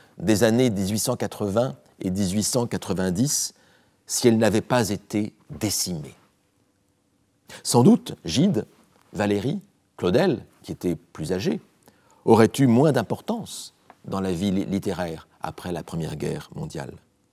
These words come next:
Le surréalisme eût occupé moins de place dans les jeunes générations. Le surréalisme qui représentait, lui, une génération un peu postérieure à celle des années dix-huit cent quatre-vingts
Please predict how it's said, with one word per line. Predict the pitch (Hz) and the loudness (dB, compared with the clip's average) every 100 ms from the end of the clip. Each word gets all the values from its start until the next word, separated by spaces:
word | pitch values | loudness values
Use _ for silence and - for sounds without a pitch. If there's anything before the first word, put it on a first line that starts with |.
| _ - - - | _ -18 -10 4
Le | 131 | 6
surréalisme | - - 127 127 123 127 214 180 104 - _ _ - | 6 0 4 6 8 6 2 0 -2 -4 _ _ -4
eût | 120 | -2
occupé | 120 101 107 120 120 107 - | 0 -2 2 4 4 2 -4
moins | 90 104 107 | -2 2 2
de | 101 | 0
place | - 233 151 - - _ _ _ _ | -2 -4 -4 -12 -14 _ _ _ _
dans | - 95 | -6 -2
les | 95 | -2
jeunes | 90 95 95 90 85 _ _ | 0 0 0 -4 -8 _ _
générations. | 85 92 87 85 - 82 | -2 0 0 -2 -6 -10
Le | - | -12
surréalisme | - 85 107 143 | -8 -2 0 0
qui | 107 | -4
représentait, | 95 87 87 98 | -8 -6 -6 -4
lui, | 95 151 - - | -2 -2 -6 -10
une | 95 | -4
génération | 95 92 - 131 131 - | -2 -2 -2 -2 -4 -2
un | 120 | -2
peu | 120 135 - _ _ | 0 -4 -4 _ _
postérieure | - 101 101 104 117 - | -6 -4 -2 2 2 0
à | 80 | -4
celle | - | -2
des | 98 85 | -2 0
années | 80 95 104 _ | 0 -2 -4 _
dix-huit | - 87 | -6 -6
cent | 95 | -6
quatre-vingts | 87 - 82 104 | -10 -10 -8 -8